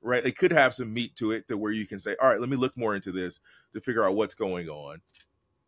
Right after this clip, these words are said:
And then you kinda go from that point. But my thing is, at the end of the day, I love when it comes to, uh, it's, it, to me, I think it's, you know, prioritizing feedback with context above feedback without context. And sometimes data is feedback without context, right? Like,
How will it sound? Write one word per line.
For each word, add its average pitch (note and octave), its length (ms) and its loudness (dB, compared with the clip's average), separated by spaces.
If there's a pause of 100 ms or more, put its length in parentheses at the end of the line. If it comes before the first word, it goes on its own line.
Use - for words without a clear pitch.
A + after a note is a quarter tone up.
(140)
And A#2+ 140 -2
then C3+ 80 2
you C3+ 80 0
kinda A2+ 200 2
go G2+ 100 0
from F#2+ 140 -12
that E2+ 200 -6
point. F#2+ 280 -10
But A2 80 -6
my D#3 120 6
thing C#3+ 220 0
is, A#2 320 2
at A2+ 100 2
the B2 80 -2
end D3 80 -2
of C3 80 0
the G2 160 -6
day, G2+ 220 -2
I - 140 -4
love A2 440 0 (400)
when G2+ 140 -6
it G2 60 -12
comes G#2 340 -2
to, F#2 480 -4 (400)
uh, F#2 260 -2
it's, G2 220 -8
it, A2 140 -16
to A#2 100 -6
me, A#2+ 160 -2
I A2 80 2
think G2+ 180 -6
it's, F#2+ 160 -8 (220)
you G2+ 200 -8
know, F2 100 -8
prioritizing F#2 640 -4
feedback A2 320 -4
with E2 120 -10
context F#2+ 420 -6
above E2+ 380 -10 (260)
feedback G2 320 -8
without F#2 280 -2
context. A#2+ 360 -6
And F#2 100 -10
sometimes C#3 520 2 (340)
data D3+ 500 6
is C3 160 0
feedback C3 460 2
without B2+ 480 0
context, E3 720 2 (580)
right? A2 300 4
Like, A#2+ 300 2